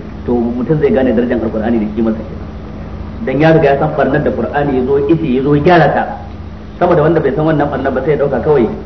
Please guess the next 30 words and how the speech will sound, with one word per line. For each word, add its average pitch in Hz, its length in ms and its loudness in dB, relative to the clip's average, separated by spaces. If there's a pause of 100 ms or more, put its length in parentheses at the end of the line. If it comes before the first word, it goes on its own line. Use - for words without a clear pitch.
(400)
an 143 160 2
samu 139 240 2
mutane 143 180 0
ne 135 80 0
kamar 123 220 -2
ba 147 160 2
su 147 80 0
da 127 80 2
komai 143 260 2
sai 151 160 0
aka 143 100 0
ba 131 140 2
su 131 80 0
wannan 123 240 0
abin 120 160 0
suka 127 140 0
karba 117 260 -2
shi 123 80 -4
ne 120 140 0
farkon 113 260 -2
abu. 101 100 -6 (1000)
Yayin 131 240 6
da 147 80 4
ko 135 100 2
da 156 140 4
an 156 160 2
same 143 240 2
su 139 80 -2
ne 131 80 2
waɗansu 165 400 6